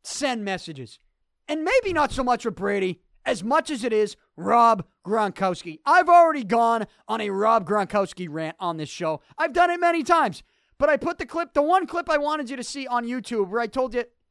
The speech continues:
the Patriots are not gonna let Gronk leave. He's not going to W W E 'cause he'd be terrible in the W W E. He'd be horrible. He's not going there. That'd be a bad business decision. And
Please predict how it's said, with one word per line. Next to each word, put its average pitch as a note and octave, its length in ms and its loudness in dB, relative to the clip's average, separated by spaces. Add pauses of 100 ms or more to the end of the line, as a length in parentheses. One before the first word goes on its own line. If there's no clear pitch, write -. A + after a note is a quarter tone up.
(420)
the C4+ 100 -2
Patriots F4 540 -6
are D4 60 -10
not C4 260 -2
gonna C#4 160 -6
let A#3 220 -2
Gronk G3+ 360 -2
leave. E3 220 -8
He's A3 180 -8
not D#4+ 220 -4
going D#4+ 200 -4
to B3+ 60 -6
W A3+ 260 -4
W E3+ 260 -4
E F3 80 0
'cause E3+ 160 -10
he'd F3 100 -12
be D3+ 80 -12
terrible F3+ 460 -4
in C#3 60 -10
the C3 60 -10
W C3 200 -10
W A#2 220 -16
E. G#2 80 -20
He'd D3 100 -14
be G#3+ 100 -4
horrible. F#3 340 0 (600)
He's A3+ 160 -4
not C4+ 180 2
going D#3+ 220 -6
there. G#2 100 -20 (160)
That'd A3+ 140 -4
be A#3+ 100 -6
a F3+ 60 -4
bad B3 300 0
business G#3+ 280 -10
decision. F#3+ 540 -8 (180)
And G#3 200 -12